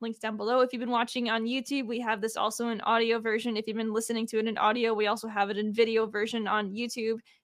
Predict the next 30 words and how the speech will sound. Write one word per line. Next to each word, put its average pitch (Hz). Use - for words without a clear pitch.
Thank 262
you 262
so 262
much 247
for 247
listening 247
and, 220
uh, 208
on 214
all 214
of 214
the 208
avenues, 208
'cause 220
so 220
many 196
avenues. 185
<laughs> -
Thank 320
you 381
so 359
much 330
for 320
listening 311
to 370
the 359
Holland 277
at 294
Marauders 294
podcast. 294